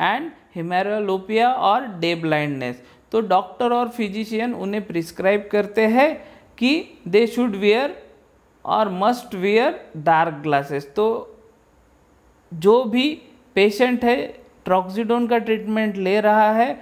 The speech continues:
उन्होंने डार्क ग्लासेस पहनना चाहिए, जिसकी वजह से उन्हें photophobia ना हो और लाइट से कोई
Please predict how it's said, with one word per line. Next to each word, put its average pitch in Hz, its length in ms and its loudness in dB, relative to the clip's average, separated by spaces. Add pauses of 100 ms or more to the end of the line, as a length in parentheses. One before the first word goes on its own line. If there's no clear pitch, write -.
(220)
उन्होंने 208 500 0 (260)
डार्क 175 520 2
ग्लासेस 202 440 0
पहनना 180 540 -4
चाहिए, 226 520 0 (280)
जिसकी 214 300 -2
वजह 214 220 2
से 214 160 0
उन्हें 214 420 -2
photophobia 196 840 2
ना 214 160 0
हो 226 360 2 (600)
और 208 340 2
लाइट 170 400 -2
से 226 240 -4
कोई 220 340 0